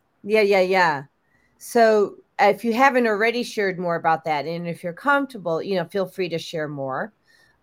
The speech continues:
Um, Deborah Smith, um, sh-, she says, "Forgive and, uh, to heal your own self." Right. So exactly. And Deborah, um,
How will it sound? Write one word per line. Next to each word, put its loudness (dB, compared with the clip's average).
Um, 4
Deborah 6
Smith, -2
um, 0
sh-, -16
she -12
says, -4
"Forgive 4
and, -2
uh, -2
to -12
heal 2
your -2
own 0
self." -6
Right. 2
So -4
exactly. 0
And -4
Deborah, 4
um, 0